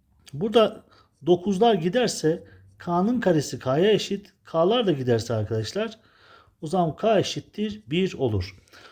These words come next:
O zaman denklemimiz k bir ise x kare eksi on iki x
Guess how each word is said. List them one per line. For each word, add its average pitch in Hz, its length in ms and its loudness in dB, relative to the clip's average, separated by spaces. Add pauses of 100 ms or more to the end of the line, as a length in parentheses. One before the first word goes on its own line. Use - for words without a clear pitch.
(180)
O 185 60 -6
zaman 214 260 2
denklemimiz 202 800 0 (280)
k 180 300 0
bir 165 80 2
ise 151 440 -2 (460)
x 220 260 -10
kare 165 240 2
eksi 156 720 -2 (120)
on 170 180 -2
iki 139 460 -4
x - 340 -12